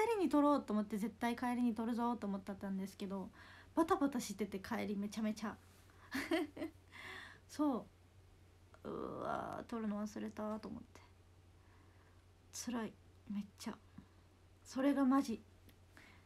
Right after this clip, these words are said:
心残りです。めっちゃ色あせてた、ポスター。<laughs> マジで辛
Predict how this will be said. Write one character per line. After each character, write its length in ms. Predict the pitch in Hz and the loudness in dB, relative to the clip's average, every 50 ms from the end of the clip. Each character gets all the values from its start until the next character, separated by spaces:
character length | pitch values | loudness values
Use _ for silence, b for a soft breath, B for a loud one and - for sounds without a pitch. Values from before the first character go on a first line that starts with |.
| B B B - - | B B B -20 -20
心 340 | - - - - 240 247 233 | -20 -18 -8 -4 -2 0 0
残 240 | 226 - 220 - 220 | 0 0 -2 -4 -8
り 100 | 202 196 | -8 -8
で 160 | 190 226 214 | -10 -12 -12
す。 300 | - - - - - - - - - - - - - - - - - - - - - - - - - - - - - - - - - - - - - - - - - - - - - - - - - - - - - b b b b b b b b b b b - - - - - - - - - - - - - - - B B B B B B - | -14 -14 -18 -20 -20 -20 -20 -20 -20 -20 -20 -20 -20 -20 -20 -20 -20 -20 -20 -20 -20 -20 -20 -20 -20 -20 -20 -20 -20 -20 -20 -20 -20 -20 -20 -20 -20 -20 -20 -20 -20 -20 -20 -20 -20 -20 -20 -20 -20 -20 -20 -20 -20 b b b b b b b b b b b -20 -20 -20 -20 -20 -20 -20 -20 -20 -20 -20 -20 -20 -20 -20 B B B B B B -4
め 120 | - 233 220 | -4 -4 -4
っ 20 | - - | -4 -4
ち 100 | - 240 | -2 0
ゃ 20 | |
色 200 | 226 233 262 254 | 2 2 2 0
あ 80 | 254 269 | 0 0
せ 100 | 254 226 | -2 -4
て 100 | - - | -4 -4
た、 120 | - 196 | -8 -8
ポ 160 | - - 202 | -6 -6 -6
ス 100 | 202 - | -6 -6
タ 80 | - 196 | -6 -8
ー。 40 | 185 - - - - - | -8 -10 -12 -18 -10 -2
<laughs> 640 | 220 277 302 - - 480 440 - - - - - - - - - - - - - - - - - - - - - - - - - - - - B B 339 359 370 370 370 370 359 339 330 302 277 269 247 B B B B B - - | 0 0 2 4 4 4 4 4 4 2 2 2 2 -4 -14 -20 -20 -20 -20 -20 -20 -20 -20 -20 -20 -20 -20 -20 -20 -20 -20 -20 -20 -20 -16 B B -10 -10 -10 -8 -8 -8 -8 -8 -6 -8 -8 -8 -10 B B B B B -8 -2
マ 160 | 240 262 320 523 571 539 | 2 2 4 4 4 4
ジ 60 | 403 | 6
で 160 | 339 285 277 254 - | 6 6 4 4 2
辛 840 | 262 262 254 247 240 240 233 226 226 226 220 220 208 208 - - | 2 2 4 4 4 4 2 2 0 0 0 0 -2 -2 -4 -4